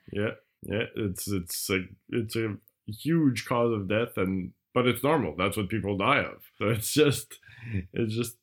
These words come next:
a little crazy to think that you have something that has a way lower death ratio, but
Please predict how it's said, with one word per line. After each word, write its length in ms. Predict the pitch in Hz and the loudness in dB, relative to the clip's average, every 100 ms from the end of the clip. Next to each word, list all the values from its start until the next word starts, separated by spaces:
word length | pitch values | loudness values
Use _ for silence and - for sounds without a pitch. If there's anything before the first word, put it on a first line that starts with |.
| _ | _
a 60 | 117 | -2
little 300 | 120 110 104 | 0 2 0
crazy 500 | - 123 113 104 110 | -2 0 2 2 -2
to 140 | 110 104 | -4 -2
think 340 | 113 110 107 | 0 0 0
that 160 | 95 98 | -2 -2
you 80 | 107 | -2
have 220 | 101 101 | 0 0
something 360 | 107 104 107 101 | -2 -4 -2 -2
that 120 | 95 | -2
has 280 | 90 92 95 | -2 -2 -2
a 60 | 95 | -2
way 760 | 95 98 117 117 117 110 107 | -4 -2 2 4 4 0 -2
lower 440 | 98 101 98 101 104 | 0 2 2 2 0
death 360 | 87 98 104 | 0 -2 0
ratio, 500 | 117 117 107 131 127 | 0 0 2 2 0
but 260 | 110 92 | 0 -4